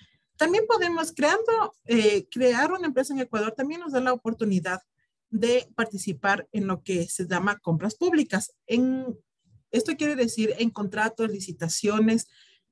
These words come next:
eh, con el Estado. Debemos, eh,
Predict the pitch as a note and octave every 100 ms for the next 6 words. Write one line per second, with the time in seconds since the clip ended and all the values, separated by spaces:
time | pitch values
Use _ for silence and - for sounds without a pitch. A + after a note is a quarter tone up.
0 | _ F#3+ F3+ - - A#3 B3+ - _ _
1 | F#3+ F#3+ A3+ D4+ D#4+ D4+ A#3+ _ _ _
2 | - B3+ C#4 D#4 D#4 - - G#3 G3 F#3